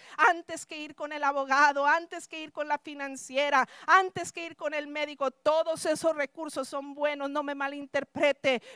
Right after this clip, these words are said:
pero antes que todas las cosas, qué importante es consultar a Dios en oración.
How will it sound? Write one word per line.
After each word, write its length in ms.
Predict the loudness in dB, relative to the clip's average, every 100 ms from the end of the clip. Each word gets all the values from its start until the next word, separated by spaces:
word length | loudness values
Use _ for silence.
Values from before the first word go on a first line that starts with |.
| 2
pero 240 | 6 8
antes 580 | 10 8 4 0 -2 2
que 140 | 0
todas 340 | 6 8 10 8
las 240 | 4 2
cosas, 540 | 2 4 4 0 -2
qué 180 | -2 -4
importante 1120 | -4 -4 2 2 2 0 0 0 0 4 6
es 140 | 6 4
consultar 920 | 2 2 0 -4 -2 4 8 8 6
a 160 | 6 6
Dios 420 | 6 4 4 2 -2
en 160 | -4
oración. 640 | -2 -2 -4 -2 0 2 0